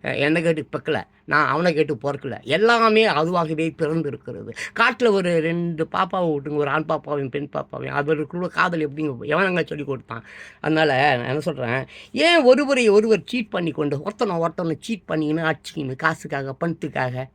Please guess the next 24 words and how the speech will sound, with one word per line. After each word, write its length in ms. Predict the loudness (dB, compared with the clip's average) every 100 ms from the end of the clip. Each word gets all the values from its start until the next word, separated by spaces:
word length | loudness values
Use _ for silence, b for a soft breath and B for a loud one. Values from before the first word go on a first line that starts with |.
| 0
கேவலமா, 640 | 2 6 6 6 4 0 -2
அல்பத்தனமா 840 | -2 -2 -2 -2 -4 -4 -2 -2
ரோட்ல, 440 | 2 2 2 -2 -4 B B
அஹ், 160 | -6 -6 B -8
அதாவது 640 | 0 2 2 4 4 2
லீகல் 640 | -2 2 6 6 4 0 -4 -16 -20 _
உறவு, 460 | -6 -2 0 0 -2
லீகல் 500 | -2 -2 0 0 0 -4
உறவுன்னு 340 | -2 -2 -2
ஒண்ணு 220 | -2 -4
இருக்குது, 320 | -4 -4 -6 -10 b b b
அதை 280 | -2 0
வளர்த்து 360 | 2 2 0 -2
கொள்ளாமல் 540 | -6 -4 -4 -4 -6 -4
இல்லீகல் 600 | -2 2 4 6 6 4
உறவு, 680 | 2 -2 0 4 4 4 2
இல்லீகல் 420 | -2 -2 -2 -2
உறவு, 420 | -2 2 2 2
இன்னொருத்தன் 360 | 2 0 0 0
பொண்டாட்டியை 480 | 2 2 0 -4
மேட்ரு 300 | -2 -2 -4 -8
பண்றது, 300 | -8 -8 -6
அந்த 220 | -4 -2
மாதிரி 320 | -2 0 -2